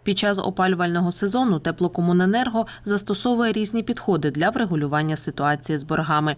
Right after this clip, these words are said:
Наприклад, договір реструктуризації, який дозволяє виплачувати заборгованість частинами. Систематичним боржникам підприємство надсилає попереджувальні листи.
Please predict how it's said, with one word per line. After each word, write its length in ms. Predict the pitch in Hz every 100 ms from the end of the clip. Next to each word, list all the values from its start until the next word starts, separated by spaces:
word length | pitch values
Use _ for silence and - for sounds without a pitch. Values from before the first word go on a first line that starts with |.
| -
Наприклад, 520 | 220 208 311 302 269 196
договір 480 | 175 262 277 254 254
реструктуризації, 1120 | 202 247 - - 262 262 226 165 156 - 165
який 260 | 160 160 165
дозволяє 520 | 151 143 143 151 185
виплачувати 680 | 226 247 170 160 - 151 147
заборгованість 880 | 147 147 151 147 170 208 214 214 -
частинами. 680 | - 240 - 143 135 135 131 -
Систематичним 760 | - 202 240 254 330 - 240 196
боржникам 540 | 185 180 202 240 262
підприємство 720 | 262 175 - 185 214 247 185
надсилає 500 | 165 160 - 175 214
попереджувальні 840 | 220 165 - 165 190 190 180 180 180
листи. 460 | 175 - - 139